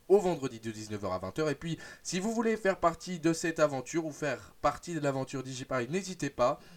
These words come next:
Contact arobase digiparis point F R. Nous cherchons des rédacteurs, nous cherchons des gens passionnés, nous ne cherchons pas de professionnels parce que nous sommes un média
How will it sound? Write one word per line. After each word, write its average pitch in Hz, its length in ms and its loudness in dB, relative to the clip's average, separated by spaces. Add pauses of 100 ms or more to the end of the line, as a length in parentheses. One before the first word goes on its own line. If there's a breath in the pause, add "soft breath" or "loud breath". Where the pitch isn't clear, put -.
(140)
Contact 165 580 0
arobase 135 440 0
digiparis 131 540 -6
point 107 260 -4
F - 120 -12 (100)
R. 131 40 -2 (300 loud breath)
Nous 143 80 0
cherchons 170 380 0
des 151 80 -2
rédacteurs, 147 440 -2
nous 147 120 -2
cherchons 151 320 -4 (200 loud breath)
des 131 80 0
gens 139 140 -2
passionnés, 165 460 -2
nous 156 120 2
ne 156 60 0
cherchons 170 400 -2
pas 202 240 -2
de 165 100 2
professionnels 156 540 -4
parce 156 200 -2
que 190 140 2 (240 loud breath)
nous 143 120 -4
sommes 165 400 -6 (180)
un 170 80 0
média 151 480 -2